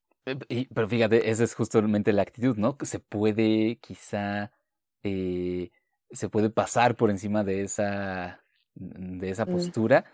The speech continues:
Speaker 1: E-, esa es la pregunta, ¿no? Es-, la pregunta es cómo hacer, cómo comunicar ciencia, considerando que tu postura política puede influir en tu apertura a la ciencia.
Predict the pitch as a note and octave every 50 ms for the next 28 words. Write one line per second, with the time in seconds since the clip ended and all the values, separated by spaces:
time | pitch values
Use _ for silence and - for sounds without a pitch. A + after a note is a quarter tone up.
0 | _ _ _ _ - - - - C3+ C3 D#3+ E3 - D3+ C#3+ D#3 E3+ B2+ G#2 G2+
1 | C#3+ F#3 D#3+ A2 A2+ - - G#2+ G#2+ G2 G#2+ A2 B2 B2 C#3 B2+ - - - -
2 | C3 C3 C#3 C3+ C3+ C3+ C3+ C3+ B2+ - - - C3 A#2 A#2 - - C3 C3+ C3
3 | - A#2+ G#2+ G#2 G#2 - D3 C#3+ C#3 C3+ D3+ D#3 D#3 C#3 E3 E3+ F#3+ A3 - -
4 | _ _ _ _ - A2+ G#2+ G#2 - G#2+ G2 G2+ G#2+ B2+ C#3+ D3 F3 G3+ A#3 -
5 | _ _ _ _ _ - - A#2+ D3+ F#3+ - _ _ _ _ _ _ - G#2+ -
6 | G2+ G2 - - B2+ C3 A#2+ - G#2 G#2 A#2+ A#2+ - B2+ - D3 D3 D#3 - -
7 | _ - G#2+ G#2+ G#2 G#2+ A2 A2 G#2+ G#2 G2+ - G#2+ G#2+ G#2+ A2 B2+ E3 F3+ F#3
8 | G3+ - _ - B2 A#2+ B2+ C3+ C3+ - - A#2+ B2+ A#2+ G2 - A2 F#2+ - -
9 | G#2+ G#2 F#2 - - _ - G2+ F2 F2 - - G2 F2+ F2 - -